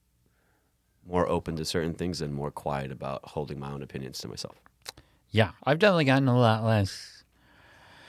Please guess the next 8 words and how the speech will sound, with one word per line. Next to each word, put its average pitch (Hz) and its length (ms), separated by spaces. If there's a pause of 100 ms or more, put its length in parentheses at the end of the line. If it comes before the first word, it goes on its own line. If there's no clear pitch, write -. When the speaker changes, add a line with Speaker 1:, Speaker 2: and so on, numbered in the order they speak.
(720)
Speaker 2:
<clears throat> - 60 (380)
precious, 151 560
I 127 100
guess, 117 320
about 104 420
the 107 80
distinction 104 760
between, 95 760